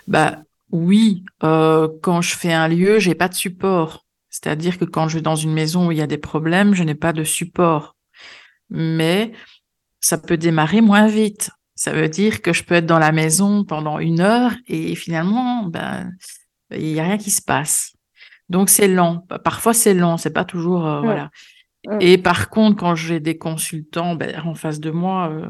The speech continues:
Speaker 1: voilà, euh, chez moi, ben là, il faut que ça soit rapide. Donc, euh, oui, j'ai un support. Et, euh, je ne vois pas où est le problème d'avoir un support. Pour moi, un support, c'est déjà, euh,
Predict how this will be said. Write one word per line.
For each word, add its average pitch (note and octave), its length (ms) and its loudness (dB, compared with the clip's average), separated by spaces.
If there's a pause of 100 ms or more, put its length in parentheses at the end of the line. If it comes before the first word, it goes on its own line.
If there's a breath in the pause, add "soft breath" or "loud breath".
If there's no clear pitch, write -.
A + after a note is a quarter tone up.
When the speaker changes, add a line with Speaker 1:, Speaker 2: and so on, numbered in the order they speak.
Speaker 1:
voilà, G3+ 340 -4 (640 loud breath)
euh, D3 180 -6
chez D#3 240 -2
moi, F#3 320 0
ben D#3 300 0
là, G3+ 200 0
il A#3+ 60 -2
faut A3+ 120 -8
que - 60 -12
ça F3 100 -6
soit D#3+ 180 -4
rapide. F#3 500 -4
Donc, E3+ 380 -4
euh, D#3 460 -6
oui, C4+ 320 -6 (100)
j'ai D#3 120 -8
un D3 80 -6
support. E3+ 640 -6 (720)
Et, F#3+ 300 8
euh, D#3 400 4
je D#3 140 -6
ne D#3+ 80 -2
vois D#3 220 -2
pas A3 180 2
où F3 220 0
est F#3 80 -2
le D#3+ 180 -4
problème E3+ 420 -2
d'avoir D3+ 240 -2
un D3 80 -4
support. G3 540 -2 (480 loud breath)
Pour F3+ 140 -2
moi, G#3+ 160 8
un A#3 40 6
support, A3 400 0
c'est G3+ 120 -2
déjà, F3+ 540 0
euh, D#3 200 -4